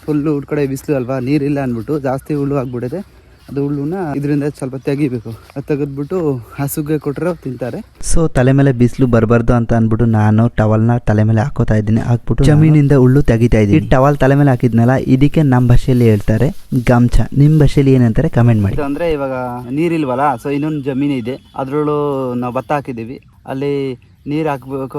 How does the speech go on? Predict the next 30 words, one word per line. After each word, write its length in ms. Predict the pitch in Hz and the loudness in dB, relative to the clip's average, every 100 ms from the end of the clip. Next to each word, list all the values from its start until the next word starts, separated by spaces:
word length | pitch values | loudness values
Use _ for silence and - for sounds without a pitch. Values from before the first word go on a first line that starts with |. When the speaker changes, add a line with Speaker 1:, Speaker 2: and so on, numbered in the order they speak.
| 135 | -8
Speaker 1:
ಅಂದ್ರೆ 240 | 135 175 | -8 -8
ಮೋಟರ್ನ 520 | 151 143 143 165 143 151 147 127 117 - - 131 | -8 -8 -10 -10 -10 -8 -8 -10 -12 -18 -16 -12
ಬೋರಲ್ಲಿ 360 | 131 151 147 143 | -10 -8 -8 -10
ಸೆಟ್ 260 | 135 135 151 | -12 -12 -8
ಮಾಡ್ಬೇಕು. 380 | 143 123 117 147 147 - | -8 -8 -12 -16 -16 -14
So 60 | 139 135 127 - - 131 | -12 -12 -14 -18 -16 -16
ಅಪ್ಪಾಜಿ 300 | 127 147 147 | -10 -8 -6
ಇವಾಗ 180 | 139 | -6
ಹೇಳ್ತಿದ್ರು, 460 | 127 139 131 120 123 - - _ _ - - 127 | -6 -8 -8 -10 -10 -14 -20 _ _ -20 -16 -10
ಅಲ್ಲಿಂದ 240 | 127 139 139 | -8 -8 -8
ಮೋಟ್ರ್ 380 | 135 135 131 135 131 123 117 - | -8 -10 -8 -6 -6 -8 -14 -12
ತಗೊಬಂದ್ಬಿಟ್ಟು 520 | 131 131 135 131 139 151 | -10 -8 -8 -10 -8 -10
ಒಬ್ರು 180 | 123 131 | -8 -8
ತಾತ 200 | 127 131 | -8 -6
ಇದ್ದಾರೆ, 280 | 123 127 | -8 -8
ಅದ್ರ 200 | 127 127 | -8 -8
ಜೊ-, 160 | 131 127 | -10 -10
ಅವ್ರ 300 | 120 135 139 | -6 -6 -6
ಜೊತೆ 280 | 123 120 160 | -8 -8 -8
ತಗೊಬಂದ್ಬಿಟ್ಟು 720 | 131 127 127 127 120 117 220 _ - - | -4 -6 -6 -8 -8 -10 -12 _ -20 -12
ಮೋಟ್ರನ್ನ 300 | 131 127 139 135 | -10 -8 -8 -8
ಸೆಟ್ 180 | 135 120 | -10 -10
ಮಾಡು, 180 | 127 156 | -8 -4
ಆಮೇಲೆ 360 | 135 123 123 135 | -4 -6 -8 -8
ಹುಲ್ಲು 300 | 131 131 127 | -6 -8 -10
ಕಿತ್ತಾಕು 420 | 123 117 110 160 170 135 131 | -12 -12 -10 -10 -10 -10 -8
ಜಮೀನಿಂದ. 400 | 123 123 117 104 - _ _ _ - _ | -8 -8 -8 -10 -16 _ _ _ -20 _
So 60 | 151 147 | -8 -4
ಇವಾಗ 400 | 143 151 147 147 | -4 -4 -6 -10
ಇಲ್ಲಿ 240 | 147 156 | -8 -8